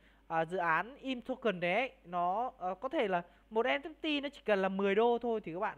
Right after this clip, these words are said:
có, có những cái giá trị rất là cao rồi. Các bạn có thể ấn vào View on Arbiscan này để có thể check cái lịch sử mà chúng ta claim ở trên mạng lưới. Đấy, thì các bạn sẽ thấy được là, à, các cái token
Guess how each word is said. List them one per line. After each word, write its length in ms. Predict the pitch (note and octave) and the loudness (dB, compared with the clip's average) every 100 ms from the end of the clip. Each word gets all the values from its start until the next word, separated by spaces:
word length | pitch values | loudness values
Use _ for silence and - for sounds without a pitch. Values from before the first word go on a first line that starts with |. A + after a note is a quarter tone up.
| C3+ | -10
có, 120 | D#3 | -10
có 360 | E3 E3 D#3+ F3 | -4 0 2 2
những 160 | A3+ A#3 | -2 -4
cái 80 | |
giá 140 | A#3 G3+ | -2 -2
trị 180 | B3+ E3+ | -4 -4
rất 140 | B3 | 0
là 80 | A#3+ | 0
cao 300 | - F#3+ F#3 | 4 6 6
rồi. 140 | F3+ | 2
Các 320 | E3+ - - B3 | 0 -8 -14 -8
bạn 140 | G3 | -8
có 60 | G3 | -4
thể 140 | G3 | -2
ấn 200 | D#3 E3+ | -2 -2
vào 200 | G3+ F3 E3 | -2 -2 -2
View 220 | A3+ A#3+ - | -2 -2 -2
on 300 | F#3 G3 G#3 - _ _ _ - | -2 -2 -4 -14 _ _ _ -4
Arbiscan 960 | F3+ G#3 A3 F#3+ - - - G#3+ F#3+ | 0 0 -2 -10 -18 -20 -4 -2 -2
này 100 | D3 - - _ | -6 -14 -20 _
để 160 | F#3 D3+ | -4 -2
có 120 | F#3 | -2
thể 160 | A3+ D#3+ | -4 -4
check 400 | - C4+ - - | 0 0 0 -4
cái 320 | E3 D#3+ G#3 | -2 0 -2
lịch 160 | B3+ - | -4 -4
sử 340 | C4 E3 C3+ | -6 -6 -8
mà 100 | D3 | -12
chúng 140 | - E3+ | -8 -2
ta 120 | G3 | 0
claim 420 | - F3 G3+ F3+ - _ _ - | 2 4 4 0 -6 _ _ -6
ở 100 | D#3+ | -4
trên 200 | G3+ G3 | -2 -4
mạng 180 | F#3+ D#3 | -4 -4
lưới. 280 | D#3+ E3+ C4 | 0 0 0
Đấy, 140 | D#3+ E3+ | -4 -4
thì 100 | G#3+ | -4
các 60 | |
bạn 140 | F#3+ - | -4 -6
sẽ 100 | E3 | -6
thấy 240 | E3 D#3 | -2 -2
được 160 | G3 E3 | -2 2
là, 180 | D3+ C#3+ - - - | 2 0 -6 -20 -14
à, 320 | D#3 D3+ D3 D3+ - _ _ | -2 2 2 0 -8 _ _
các 220 | A#3 A#3 - | -2 -2 0
cái 220 | G3 G3+ | 0 0
token 400 | - - G#3+ | -4 0 0